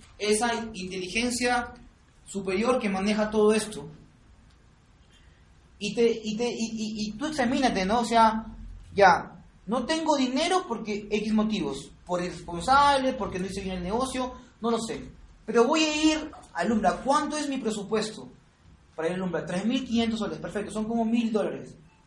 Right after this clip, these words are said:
Listo. ¿Los puedo prestar? Sí, me voy a endeudar, sí, listo. Cuando regrese,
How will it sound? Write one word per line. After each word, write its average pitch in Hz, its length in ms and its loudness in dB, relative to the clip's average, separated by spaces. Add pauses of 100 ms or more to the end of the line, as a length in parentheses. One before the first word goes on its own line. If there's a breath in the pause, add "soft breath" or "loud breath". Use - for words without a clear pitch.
Listo. - 340 -10 (320)
¿Los 190 200 0
puedo 285 260 4
prestar? 220 500 0
Sí, 202 160 -10
me 175 100 -6
voy 208 120 2
a 240 60 2
endeudar, 214 280 0
sí, - 220 -10
listo. - 320 -10 (1600)
Cuando 196 280 2
regrese, 330 920 2